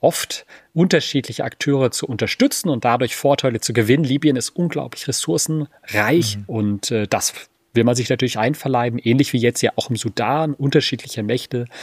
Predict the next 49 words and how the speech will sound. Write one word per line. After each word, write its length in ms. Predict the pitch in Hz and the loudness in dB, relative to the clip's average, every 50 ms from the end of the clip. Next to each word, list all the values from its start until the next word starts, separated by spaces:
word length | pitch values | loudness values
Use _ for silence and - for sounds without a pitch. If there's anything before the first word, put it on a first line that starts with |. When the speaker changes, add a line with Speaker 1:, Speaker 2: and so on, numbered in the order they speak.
| - - - - | -16 -16 -16 -4
Speaker 1:
versuchen, 420 | - 120 104 104 127 143 - 127 | -2 0 2 2 2 0 0 0
da 140 | 113 117 110 | 0 0 2
einzugreifen 880 | - 113 120 143 - - 135 117 - 104 101 110 123 120 - 135 117 113 | 2 2 2 0 0 -2 -4 -4 0 0 2 2 0 0 -2 -6 -6 -6
und 320 | 120 113 117 120 120 - | -6 -8 -8 -8 -8 -8
einen 80 | 117 104 | -10 -8
Vorteil 400 | - - 127 143 - - 127 110 | -2 2 2 2 4 2 0 0
daraus 380 | 110 107 101 113 117 - - | 0 0 0 0 0 0 -4
zu 100 | - 117 | -6 -6
gewinnen. 300 | 110 107 101 117 117 127 | -4 -2 0 0 0 2
Also 200 | 135 123 113 123 | 2 2 2 2
ich, 140 | 135 - - - - - - - | 0 0 -4 -10 -14 -14 -14 -4
ich 80 | - | 0
glaub 120 | - - - | 0 2 2
nicht, 180 | 185 - - | 2 2 2
dass 180 | 143 123 - - | 2 0 0 0
die 80 | - 131 | -2 -2
eine 140 | 120 117 | 0 -2
konkrete 580 | - - - 135 - - - - 147 147 - 139 | -2 -4 -4 -4 -4 -2 0 2 2 2 2 0
Strategie 540 | - - - 117 - 123 - - 131 131 110 | -2 -2 -2 -2 -2 -2 -2 0 0 0 0
hatten, 180 | 120 - 139 | 0 -2 -6
von 260 | - - - 165 156 143 | -8 -6 -2 0 2 2
Libyen 520 | 123 117 117 127 117 - 139 123 117 120 | 2 0 0 -2 0 0 2 2 2 0
aus 500 | 123 104 113 117 123 127 117 - - - | 0 2 2 4 4 4 2 0 -2 -4
machen 420 | - 120 107 117 120 - - 131 117 | -6 -4 -2 -2 -2 -2 -2 -2 0
wir 80 | 120 | 0
jetzt 200 | 120 113 - - | 0 0 -2 -4
wieder 260 | - 120 113 123 113 113 | -4 -2 0 0 0 -2
unsere 360 | 110 107 - 107 98 98 107 | -4 -6 -6 -6 -4 0 2
Rückkehr, 400 | 170 220 - - 156 139 127 - | 2 2 2 2 2 2 2 2
aber 180 | 110 107 120 | 2 2 2
es 120 | 110 98 98 | 2 0 0
Speaker 2:
Mhm. 20 | |
Speaker 1:
war 140 | 110 104 104 | 0 0 2
halt 140 | 110 113 - | 2 0 -2
erstmal 520 | - 104 104 - - 117 107 107 104 101 - - - - - - - - _ _ _ | -4 -6 -6 -6 -6 -6 -6 -6 -6 -8 -10 -16 -20 -20 -18 -18 -20 -20 _ _ _
eine 100 | - 117 | 0 2
Möglichkeit, 680 | 117 143 220 277 - 190 160 - - - 135 135 139 - | 4 4 4 4 2 0 -2 0 0 0 0 0 0 -2
hat 160 | 107 113 - | -4 -6 -6
sich 120 | - 110 - | -6 -8 -8
eine 120 | 120 107 | -8 -8
Tür 220 | - - 131 123 | -2 0 2 2
geöffnet 500 | 110 123 123 120 123 - - 139 135 131 | 2 2 0 0 0 0 0 0 0 0
und 140 | - - 110 | -2 -4 -6
von 180 | - - 120 101 | -6 -6 -4 -2
dort 260 | - 107 117 123 - | 0 2 2 0 0
kamen 220 | - 113 113 113 | -2 -2 -2 -2
dann 160 | 107 110 107 98 | -2 -4 -4 -4
neue 240 | 92 92 98 110 | -2 -4 -4 -4
Schritte. 340 | 110 - - 120 - - - | -4 -6 -8 -10 -14 -16 -16